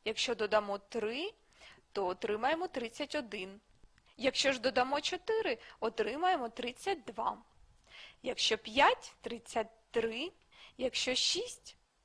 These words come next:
тридцять чотири, а додамо сім, то, відповідно, отримаємо тридцять п'ять.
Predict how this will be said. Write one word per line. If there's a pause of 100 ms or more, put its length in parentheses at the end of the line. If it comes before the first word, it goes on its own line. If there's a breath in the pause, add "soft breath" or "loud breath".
(200)
тридцять
чотири, (760 loud breath)
а
додамо
сім, (840)
то,
відповідно,
отримаємо (400)
тридцять
п'ять.